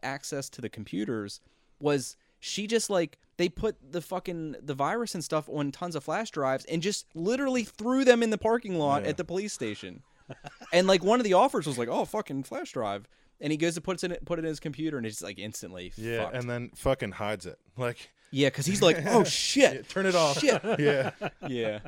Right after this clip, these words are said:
Speaker 1: Turn it off. It'll be fine.
Speaker 2: Yeah. No, that's not how that works.
Speaker 1: But no, it was sweet.
Speaker 2: But all the hacking stuff is,
Speaker 1: So many
Speaker 2: is really
Speaker 1: subplots in
Speaker 2: cool.
Speaker 1: that show.
Speaker 2: Yeah, no, it's all cool, too, like, how they do it and how they portray it and stuff like that. And the big one starts off by them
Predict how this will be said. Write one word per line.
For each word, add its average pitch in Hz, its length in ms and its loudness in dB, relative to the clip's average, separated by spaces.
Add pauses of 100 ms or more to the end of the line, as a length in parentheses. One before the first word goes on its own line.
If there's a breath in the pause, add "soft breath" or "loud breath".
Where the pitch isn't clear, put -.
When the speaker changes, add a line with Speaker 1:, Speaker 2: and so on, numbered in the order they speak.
Speaker 1:
Turn 202 180 0
it - 20 6
off. 127 140 6
It'll 127 100 -4
be 107 80 -10
fine. 90 360 -12
Speaker 2:
Yeah. - 200 -20 (560)
No, 277 640 -12 (420)
that's - 180 -20
not 294 120 -16
how 277 160 -16
that 277 180 -16
works. 285 340 -20
Speaker 1:
But 120 80 -8
no, 117 140 -2
it - 20 -2
was 165 120 -2
sweet. 98 340 -6
Speaker 2:
But 185 80 -2
all 240 120 8
the 226 60 4
hacking 175 380 -2
stuff - 320 -8
is, 104 140 -10
Speaker 1:
So 247 140 -2
many 190 140 2
Speaker 2:
is 120 120 -4
really 156 140 0
Speaker 1:
subplots 117 240 0
in 110 60 -4
Speaker 2:
cool. 98 80 -2
Speaker 1:
that 135 60 -8
show. 165 140 -4
Speaker 2:
Yeah, 139 180 0
no, 123 260 -6
it's 139 160 -8
all 214 120 -2
cool, 123 300 -8
too, 107 240 -10
like, 101 200 -8
how 120 120 -6
they 113 120 -8
do 101 260 -10
it 101 60 -10
and 90 100 -16
how 92 100 -16
they 92 120 -12
portray 92 380 -12
it 87 80 -14
and 90 100 -18
stuff - 240 -10
like 90 160 -10
that. 85 220 -10 (340 soft breath)
And 120 100 -8
the 120 60 -8
big 196 220 -2
one 147 160 -6
starts 131 340 -4
off 110 260 -6
by 104 180 -4
them 98 400 -12